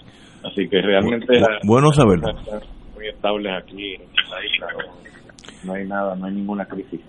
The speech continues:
Speaker 2: En Puerto Rico, más o menos, estamos igual que la semana pasada, estable en ese sentido.
Speaker 1: Sí.
Speaker 2: Muy
Speaker 1: De hecho, mejor que la semana pasada.
Speaker 2: Ah,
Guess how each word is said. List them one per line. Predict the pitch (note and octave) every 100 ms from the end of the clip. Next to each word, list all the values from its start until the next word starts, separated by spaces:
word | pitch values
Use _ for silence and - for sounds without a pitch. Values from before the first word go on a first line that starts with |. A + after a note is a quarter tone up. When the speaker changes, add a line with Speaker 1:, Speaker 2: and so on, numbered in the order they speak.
| -
Speaker 2:
En | A2+ A2+
Puerto | B2 A2 A2
Rico, | D#3 D#3+ D3+ E2+ -
más | G#2+ B2+
o | C3+
menos, | C3 D3+ B2
estamos | C3 C#3 B2+
igual | A#2+ C3+
que | A#2+
la | A2
semana | G#2 G#2+ A#2+
pasada, | - G#2 - A2 F#2 D2+ - - - - F2+
estable | F2+ - A#2+ G#2 E2
en | D2
ese | G2+ G#2+
sentido. | G2 G2+ G2+ A2 E2+ - - -
Speaker 1:
Sí. | D#3+ - - - - - -
Speaker 2:
Muy | A2 A2+ - -
Speaker 1:
De | A2
hecho, | C3 B2
mejor | G#2+ G2 D3+
que | C#3
la |
semana | G#2+ G#2+ G#2+ G#2
pasada. | - A2 G#2
Speaker 2:
Ah, | F2+ F#2